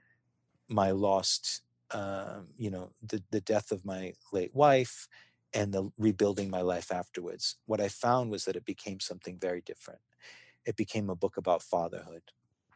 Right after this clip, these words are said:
Uh, my daughter Isabel miraculously made it. She's a m-, amazing, healthy twelve-year-old girl now. And, you know, I've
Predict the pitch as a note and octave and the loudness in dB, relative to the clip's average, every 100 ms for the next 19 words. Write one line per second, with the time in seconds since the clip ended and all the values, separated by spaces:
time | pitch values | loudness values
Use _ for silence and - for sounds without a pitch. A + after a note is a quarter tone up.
0 | _ _ - - - G2+ G2+ G2+ G#2+ G2+ | _ _ -14 -12 -10 -8 -6 -2 0 4
1 | G#2+ A2 A#2 G#2+ G2+ G2+ G2 G2+ G2 _ | 4 4 2 0 2 2 4 0 -6 _
2 | - A2 G#2 G#2 - G#2+ - - A2 G#2 | -8 -2 2 2 0 -4 -2 2 2 2
3 | G2+ - - - G2+ G#2 A2+ B2 - - | -6 -18 -20 -4 2 4 6 4 0 -4
4 | G#2+ F2+ F#2 - _ _ _ _ _ G#2 | -4 -4 -8 -10 _ _ _ _ _ -16
5 | F#2 A2 G#2+ G#2 A2+ G#2 A#2 G2+ G#2 G2+ | -10 -6 0 2 2 2 -2 -2 -4 -4
6 | - G#2+ G#2+ G#2 G#2 - - - - A2 | -2 0 0 -2 -8 -20 -20 -6 6 6
7 | G2+ A2 G#2 G#2 G#2 A2 A2+ A#2+ B2 B2+ | 6 4 2 2 4 6 8 6 6 6
8 | C3 C3+ C3 A2 G#2 G2 G#2 G2+ G2+ F#2+ | 4 2 -4 -4 -6 -6 -6 -4 -4 -6